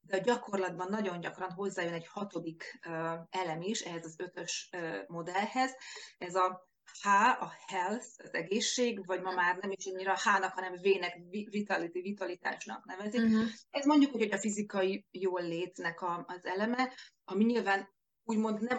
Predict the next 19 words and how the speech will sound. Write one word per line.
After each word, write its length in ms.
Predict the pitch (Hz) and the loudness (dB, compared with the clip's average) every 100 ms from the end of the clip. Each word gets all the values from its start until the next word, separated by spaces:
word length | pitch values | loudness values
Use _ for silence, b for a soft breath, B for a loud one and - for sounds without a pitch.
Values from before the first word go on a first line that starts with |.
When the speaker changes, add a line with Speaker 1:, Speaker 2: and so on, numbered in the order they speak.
| - | 0
Speaker 1:
a 360 | 208 196 - _ | 0 0 -2 _
szűk 240 | - 220 208 | -6 -6 -2
értelemben 380 | 196 196 180 180 | -2 -2 -4 -4
vett 140 | 170 | -8
pszichés 480 | - 220 240 269 - | -2 2 4 4 4
jól 180 | 254 233 | 4 4
léthez 380 | 226 220 214 208 | 2 -2 -6 0
tartozik, 540 | 214 214 214 208 208 | 2 2 0 0 0
de 180 | 202 208 | -2 -2
úgy 200 | 220 202 | 0 0
meg 180 | 180 180 | -2 -4
mégiscsak, 680 | 190 185 180 190 - 202 202 B B - | -4 -4 -4 -4 -4 -4 -6 B B -6
hogy 140 | 190 | -6
a 80 | 185 | -4
kettő, 640 | - 202 - - 185 180 | -4 -6 -6 -2 0 0
ö, 60 | 180 | -2
hát 320 | 175 170 180 | -6 -6 -8
elválaszthatatlan 880 | 170 170 160 165 165 185 170 170 202 | -8 -4 -4 -4 -8 -10 -10 -10 -8
egymástól. 760 | 196 208 - - - 185 190 | -8 -8 -10 -12 -10 -10 -12